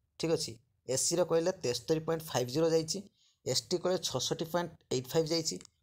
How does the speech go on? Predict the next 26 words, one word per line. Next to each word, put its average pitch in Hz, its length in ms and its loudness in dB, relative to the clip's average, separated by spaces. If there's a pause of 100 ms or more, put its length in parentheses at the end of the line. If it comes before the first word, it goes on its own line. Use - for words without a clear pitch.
(180)
ଓ 123 80 4
ବି 135 160 0
ସି - 180 2
ହେଉଛି 175 280 0
ସେଭେଣ୍ଟି 151 460 0
ନାଇନ୍ 139 260 0
ପଏଣ୍ଟ 175 260 -4
ଫାଇଭ୍ - 260 -2
ଫୋର୍ 147 180 0
ଯାଇଛି, 156 260 -2 (420)
ଆଉ - 140 -10
ଇ 190 120 0
ଡବ୍ଲ୍ୟୁ 143 300 6
ଏସ୍ 123 100 0
ଯଦି 120 200 0
କହିବି 120 300 0 (640)
ସତସ୍ତରୀ 175 580 0
ପଏଣ୍ଟ 156 340 -2 (160)
ସିକ୍ସ - 300 -2
ଥ୍ରୀ 117 160 -6
ଯାଇଛି, 98 260 -4
ଠିକ୍ 156 180 -2
ଅଛି। 156 180 -4 (480)
ଆଉ 120 120 0
ଯେଉଁଟା 143 200 2 (100)
ଇ 156 100 -6